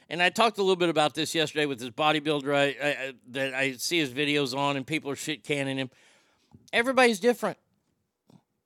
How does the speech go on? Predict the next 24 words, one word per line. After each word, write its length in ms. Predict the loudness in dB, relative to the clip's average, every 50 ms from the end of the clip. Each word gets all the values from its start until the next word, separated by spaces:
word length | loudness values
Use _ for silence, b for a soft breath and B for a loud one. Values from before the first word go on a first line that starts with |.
| _ _ _ _ _ _ _ _
Everybody 540 | -6 -4 -4 -4 -2 0 0 2 2 0 0
is 120 | -2 -4
different 400 | -2 -2 -4 -2 -4 -6 -10 -8
in 60 | -6 -4
their 140 | -2 -2
life. 280 | -2 -2 -4 -6 -8 -12 _ _ _ _ _ _ _ _ _ _ _ _ _ _ _ _ _ _ _ _ _ _ _ _ -18
It's 120 | _ -4 -4
okay. 520 | -4 -4 -4 -4 -4 -4 -4 -6 -8 -12 _ _ _ _ _ _ _ _ _ _ _ _ _ _ _ _ -18
It's, 120 | -18 -16 -18 -20 -20 _ _ _ -14
fuck, 340 | -8 -6 -4 -4 -4 -6 -8
that's 280 | -8 -8 -8 -8 -6
fine. 460 | -4 -2 0 0 0 -2 -4 -6 -8 -10 _ _ _ _ b b b b b b b b b b
And 100 | -4 0
by 120 | 2 2
the 80 | 2 2
way, 160 | 2 2 2
if 240 | 2 2 0 0 0
your 180 | 0 -2 -2 0
differences 600 | 0 0 -2 0 0 -2 -2 -2 -4 -6 -4 -2
bother 340 | 2 2 4 2 2 0
me, 260 | -2 -2 -2 -2 -2 -2
that's 220 | -2 -2 -2 -2
my 180 | -2 -2 0 0
problem. 440 | 0 -2 -2 -4 -4 -4 -10 -16